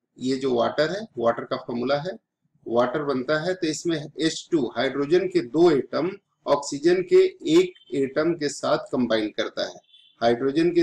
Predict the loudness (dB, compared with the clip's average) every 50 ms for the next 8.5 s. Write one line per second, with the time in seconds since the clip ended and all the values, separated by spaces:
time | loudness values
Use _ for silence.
0 | 2 2 2 4 4 4 2 0 0 0 0 0 2 2 0 2 2 0 -2 -2
1 | -4 -6 -6 -2 -2 0 0 0 0 0 0 0 -2 -2 -4 -8 _ _ _ _
2 | -20 -8 -4 -2 -2 0 0 0 2 4 4 4 4 4 2 0 -2 0 2 4
3 | 4 4 4 4 0 -2 0 0 -2 0 0 -2 -2 0 0 0 -2 -2 -4 -8
4 | -8 -6 -4 -4 -4 -4 -2 -4 -4 -6 _ _ _ _ _ -6 -2 0 2 2
5 | 2 2 0 -2 -6 -6 -4 -4 -4 -4 -4 -8 -12 -18 _ _ _ _ _ _
6 | _ -2 0 0 0 0 -2 -8 -14 _ _ -10 -10 -6 -4 -4 -4 -4 -4 -6
7 | -6 -6 -6 -4 -4 -4 -4 -4 -8 _ _ _ _ -2 0 0 0 0 0 -2
8 | -2 -2 -2 -2 -2 -2 -2 -2 0